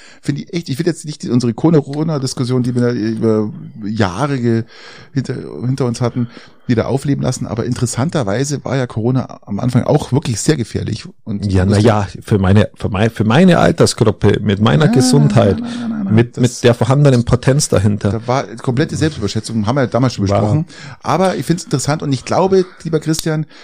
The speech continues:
Speaker 1: dass das bis zu hundert Prozent der Menschen genauso denken wie du, die sagen, ich würde mich gegen Krebs, ja, aber Corona damals, hm. Also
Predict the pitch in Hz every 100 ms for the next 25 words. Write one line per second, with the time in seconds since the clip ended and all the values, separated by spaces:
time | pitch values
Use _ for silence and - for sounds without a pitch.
0 | - - 127 - 143 - - 147 - -
1 | 113 151 135 120 - 120 110 113 - 113
2 | - 101 104 117 165 180 151 131 147 131
3 | 117 123 170 139 120 123 139 - - -
4 | - - - 117 110 104 107 151 156 143
5 | 135 - - - - - - - - -
6 | - - - - 139 156 - 98 107 131
7 | 120 104 - - - 87 104 127 110 101
8 | 101 - - - - 87 - - - -
9 | 110